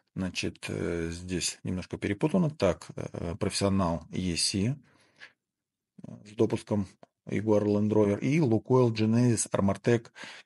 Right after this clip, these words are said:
German Car. Вот, пожалуйста, подписано. Ноль двадцать, тоже Ц пятая, все масла Ц пятая. Э, два последних масла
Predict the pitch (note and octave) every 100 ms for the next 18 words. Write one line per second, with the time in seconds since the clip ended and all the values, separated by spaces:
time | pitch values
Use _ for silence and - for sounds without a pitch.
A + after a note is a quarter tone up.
0 | - G#2+ F#2+ F2+ E2+ G#2+ B2 - - -
1 | - _ - G2 G#2 - - - A#2+ -
2 | - B2 - - G2 F#2 G2+ A#2+ - -
3 | F#2 - G2 A#2+ C3 A2+ - G#2+ G2 F#2+
4 | - - D3+ C#3+ B2 - - - - -
5 | - G2 G2 G2+ F#2+ G#2 A2+ - G#2+ G2+
6 | B2 C#3 A#2 G2+